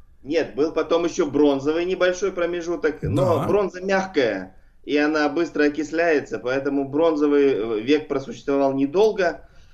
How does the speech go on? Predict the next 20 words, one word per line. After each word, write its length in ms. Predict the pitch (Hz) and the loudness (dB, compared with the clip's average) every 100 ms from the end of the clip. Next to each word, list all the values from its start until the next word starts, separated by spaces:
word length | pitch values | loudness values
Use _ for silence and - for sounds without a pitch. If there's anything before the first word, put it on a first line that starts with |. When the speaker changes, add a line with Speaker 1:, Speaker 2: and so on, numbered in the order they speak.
| - - | -20 -8
Speaker 1:
э, 80 | - | -2
а 380 | 120 120 113 151 | 2 2 2 2
потом 440 | 156 151 220 214 | 0 2 2 2
люди, 240 | 156 175 156 | 0 0 -2
э, 280 | 143 120 117 | -4 -6 -6
перешли 720 | - 139 139 139 143 151 135 | -2 0 -2 0 2 4 2
все-таки 400 | 135 135 131 123 | -2 -4 -4 -10
к 60 | 110 | 0
железу, 540 | 139 135 117 98 98 | 4 4 2 0 -4
да, 180 | 104 113 | -4 -4
железо 720 | 113 123 135 120 120 117 101 | -2 -2 0 0 0 0 -2
намного 420 | 113 123 127 120 | -2 0 0 2
более 280 | 117 120 113 | 4 4 4
твердое, 480 | - 131 175 143 123 | 2 2 2 2 0
и 80 | 117 | 2
вот 180 | 120 | 0
оружие 400 | 113 175 226 170 156 | 2 2 4 4 2
нужно 260 | 147 135 | 0 -2
было 260 | 135 127 120 | -2 -2 -2
делать. 380 | 107 98 92 | -2 -4 -6